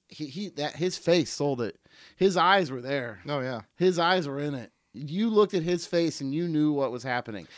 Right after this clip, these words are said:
Speaker 1: There was a different Roman Reigns.
Speaker 2: Well, and it's funny because even when, w-, okay, when he won the title and then Sheamus took it from him,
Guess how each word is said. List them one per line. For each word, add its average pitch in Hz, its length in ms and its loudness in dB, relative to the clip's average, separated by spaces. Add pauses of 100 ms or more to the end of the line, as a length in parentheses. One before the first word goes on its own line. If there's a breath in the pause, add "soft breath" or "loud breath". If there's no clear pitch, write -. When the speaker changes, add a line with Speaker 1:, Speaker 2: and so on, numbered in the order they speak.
(160 loud breath)
Speaker 1:
There 196 180 4
was 190 160 2
a 165 40 -2
different 170 480 -2
Roman 151 380 0
Reigns. 113 360 -8
Speaker 2:
Well, 190 140 0
and 202 160 0
it's 190 160 -6
funny 233 540 -2 (120)
because 180 600 -6 (400)
even 214 360 0
when, 175 500 0 (420)
w-, 160 200 -4
okay, 151 180 0
when 135 200 -4
he 170 140 -2
won 196 260 0
the 202 80 -2
title 156 420 0
and 131 140 -2
then 127 360 -2
Sheamus 131 420 -6
took 175 200 -2
it 123 100 -6
from 110 280 -8
him, 101 200 -14